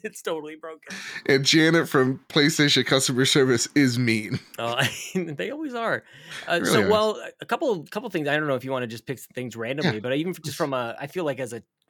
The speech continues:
Speaker 1: first kinda topic, like, we're celebrating a year with these consoles, man.
Speaker 2: Right?
Speaker 1: I don't know if that's kinda what you were thinking,
Speaker 2: I
Speaker 1: but
Speaker 2: was,
Speaker 1: I,
Speaker 2: I was, I
Speaker 1: yeah,
Speaker 2: was
Speaker 1: it
Speaker 2: thinking the
Speaker 1: seems
Speaker 2: same
Speaker 1: like
Speaker 2: thing.
Speaker 1: I, I got to, I got to hang out with Luke Lore the other night,
Speaker 2: Oof.
Speaker 1: and we,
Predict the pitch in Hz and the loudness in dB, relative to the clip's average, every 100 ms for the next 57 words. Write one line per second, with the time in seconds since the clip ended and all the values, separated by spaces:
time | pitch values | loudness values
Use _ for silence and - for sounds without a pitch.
0 | - - 147 175 - - 104 98 - 85 | -20 -8 -6 -6 -8 -12 -12 -12 -14 -16
1 | 80 80 - _ _ _ 147 139 147 165 | -16 -18 -20 _ _ _ -2 0 0 0
2 | 165 - 190 196 196 196 196 190 190 202 | 0 2 0 2 2 0 0 0 2 0
3 | 196 190 175 214 277 - 87 - 87 90 | 0 -6 -4 -4 -4 -8 -14 -14 -14 0
4 | 113 123 170 339 359 - - - 143 165 | 4 6 6 4 2 -6 -14 -8 -4 -2
5 | 160 170 - 165 156 156 139 135 208 247 | 0 -2 0 -2 -2 -2 -4 -6 -4 -4
6 | 127 127 139 110 110 151 135 85 101 120 | -4 -4 2 4 6 4 4 2 2 2
7 | 196 87 113 110 104 151 151 156 147 175 | 2 0 -2 -6 -4 -4 -2 -2 -4 -6
8 | - 139 135 151 175 180 147 170 240 311 | -6 -8 -6 -6 -4 -6 -6 -6 -6 -6
9 | 294 247 262 254 254 262 262 359 339 143 | -4 -2 -2 -4 -4 -6 -4 -2 -2 -2
10 | 120 110 98 85 _ _ _ _ _ 101 | -4 -8 -10 -14 _ _ _ _ _ -2
11 | 165 170 175 165 | 0 0 0 -2